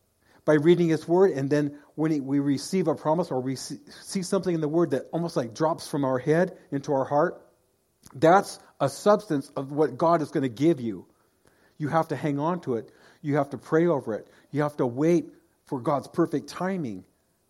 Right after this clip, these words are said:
for it to happen. But you have to hold on to it in faith. You have to believe that God is the one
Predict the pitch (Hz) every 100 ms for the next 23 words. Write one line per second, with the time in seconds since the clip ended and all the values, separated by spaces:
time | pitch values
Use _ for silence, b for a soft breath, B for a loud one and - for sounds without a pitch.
0 | _ - 143 139 131 160 180 180 101 107
1 | _ _ _ _ _ _ _ _ 165 156
2 | 151 156 143 156 156 151 170 170 151 139
3 | 131 120 165 139 - 131 135 151 151 120
4 | 147 151 185 156 120 120 131 151 156 127
5 | 135 123 127 123